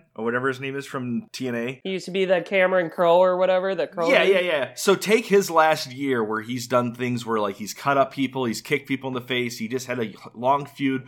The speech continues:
Speaker 1: with, uh, Tessa Blanchard. Compare his career to The Fiend's, and who's really the scarier one of the two?
Speaker 2: Right? And The Fiend is creepy, and you could really use him with more, like, edge, and it would be awesome. But I'll wait to see it,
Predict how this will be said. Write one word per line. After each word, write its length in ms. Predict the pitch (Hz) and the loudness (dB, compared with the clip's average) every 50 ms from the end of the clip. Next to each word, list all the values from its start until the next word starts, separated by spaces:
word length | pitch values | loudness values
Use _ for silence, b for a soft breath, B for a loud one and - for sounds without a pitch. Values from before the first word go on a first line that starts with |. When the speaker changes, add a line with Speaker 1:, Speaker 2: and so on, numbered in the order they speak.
| _ | _
Speaker 1:
with, 280 | - 131 123 117 120 - | -6 -4 -4 -4 -2 -2
uh, 320 | 117 110 107 104 101 101 98 | 0 0 2 2 0 -2 -4
Tessa 240 | - 135 127 131 117 | -6 -8 -8 -8 -6
Blanchard. 600 | - 120 120 123 127 - - 120 113 110 110 B B B | -4 -2 -2 -2 -2 -2 -2 -2 -2 -2 -4 B B B
Compare 440 | - - 131 123 139 185 220 233 214 | -10 -10 -10 -2 2 6 6 6 6
his 260 | 151 160 185 185 180 | 4 0 -2 -2 -4
career 480 | - - 160 147 135 143 147 147 139 120 | -6 -4 -2 -2 -2 -2 -2 -2 -2 -4
to 180 | - - - | -4 -8 -10
The 100 | 127 117 101 | -8 -10 -10
Fiend's, 580 | - - 143 143 143 135 120 104 98 92 - | -10 -12 -12 -8 -6 -4 -4 -4 -6 -8 -10
and 160 | - 113 117 | -8 -8 -8
who's 420 | 110 110 127 151 202 220 214 147 123 | -8 -8 -8 -6 -4 -4 -4 -4 -6
really 300 | 123 147 165 160 175 147 | -6 -6 -4 -4 -6 -4
the 100 | 120 127 | -4 -4
scarier 680 | 123 - - - - 131 127 131 135 131 123 123 127 | -4 -2 -6 -4 -4 -4 -2 -2 -2 -2 -2 -2 -2
one 180 | 117 113 123 123 | -2 -2 -2 -4
of 80 | 117 107 | -4 -6
the 80 | 104 | -10
two? 260 | - - - 196 190 | -12 -4 -2 0 0
Speaker 2:
Right? 380 | - 180 208 240 285 294 - - _ _ _ _ _ | 2 2 4 4 4 2 0 -10 _ _ _ _ _
And 180 | - 220 214 220 | -4 -4 -2 -2
The 60 | 208 | -4
Fiend 340 | 208 - 240 247 285 302 277 | -4 -6 -8 -6 -4 -4 -4
is 140 | 285 262 - | -6 -6 -8
creepy, 480 | - - 247 269 311 311 - 330 269 226 | -4 -4 0 0 0 2 2 2 2 2
and 140 | 202 202 | 2 2
you 80 | 208 240 | -2 -4
could 320 | 226 - 320 247 226 208 | -2 -2 -2 -2 -2 -6
really 300 | 202 240 254 262 285 294 | -4 -2 0 2 2 2
use 320 | 269 247 247 285 311 285 226 | 2 2 2 2 0 2 2
him 260 | 247 226 226 220 - - | 0 0 0 -4 -10 -12
with 340 | - 214 226 240 233 226 - | -6 0 2 4 2 2 0
more, 520 | 214 220 220 220 233 240 240 233 220 - - - | 0 4 6 8 8 8 8 6 4 0 -2 0
like, 300 | - 214 214 196 190 196 - - | 2 4 4 4 0 -4 -10 -10
edge, 440 | - 156 190 233 247 220 170 147 151 - _ | -4 -2 2 2 2 2 0 -2 -14 -12 _
and 140 | - 190 190 | -6 -4 -4
it 60 | 196 | -2
would 140 | 190 202 202 | -2 -2 -4
be 180 | 196 226 196 - - | -4 -8 -8 -6 0
awesome. 500 | - 190 220 220 220 - 165 135 135 120 _ _ _ _ _ | 4 4 4 4 2 -6 -8 -8 -8 -14 _ _ _ _ _
But 280 | 202 185 175 165 - - - _ _ _ | -2 0 0 -2 -4 -6 -14 _ _ _
I'll 360 | 165 185 190 190 190 185 180 139 | 4 4 6 6 4 2 0 0
wait 320 | 175 196 208 220 208 - | 2 2 2 2 -2 -6
to 100 | - 214 | -8 -8
see 260 | 185 - - 190 160 131 | -8 -6 -6 -4 -4 -4
it, 200 | 90 - - | -6 -8 -12